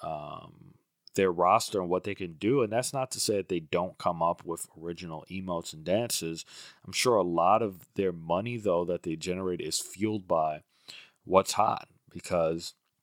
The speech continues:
you're kind of latching on to that mimetic culture that, you know, the internet has been able to cultivate over the last few years.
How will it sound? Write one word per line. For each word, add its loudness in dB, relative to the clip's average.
you're -2
kind 2
of -4
latching 2
on 0
to -6
that -2
mimetic -4
culture 0
that, -2
you -10
know, -8
the -16
internet -6
has -4
been 0
able -4
to -12
cultivate -4
over -4
the -2
last 0
few -4
years. -2